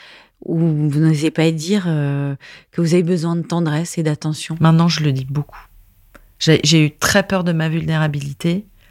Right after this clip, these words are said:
Speaker 2: Et je pense que c'est la grande erreur du féminisme, c'est d'avoir voulu être aussi forte que les hommes. On aurait dû dire aux hommes, « Vous pouvez être aussi faibles que nous. »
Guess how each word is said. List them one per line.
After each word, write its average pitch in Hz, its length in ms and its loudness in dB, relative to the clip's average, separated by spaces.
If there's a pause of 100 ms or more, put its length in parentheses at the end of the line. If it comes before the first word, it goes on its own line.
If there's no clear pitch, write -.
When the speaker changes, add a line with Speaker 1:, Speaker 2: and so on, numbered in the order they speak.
(680)
Speaker 2:
Et 151 60 -6
je - 80 -6
pense 156 200 -4
que - 100 -6
c'est 165 160 -2
la 151 140 0
grande 170 360 2
erreur 160 280 2
du 147 100 -6
féminisme, 151 680 0
c'est 151 200 -4
d'avoir 147 300 0
voulu 151 260 2
être 151 120 -2
aussi - 220 -2
forte - 240 -4
que - 120 -2
les 151 220 2
hommes. 170 160 2
On 143 120 2
aurait 143 240 2
dû 139 160 -8
dire 151 240 0
aux 147 180 0
hommes, « 156 120 2
Vous 147 100 -2
pouvez - 240 -2
être 143 100 -6
aussi 143 260 -2
faibles 147 360 0
que - 120 -2
nous. » 147 200 2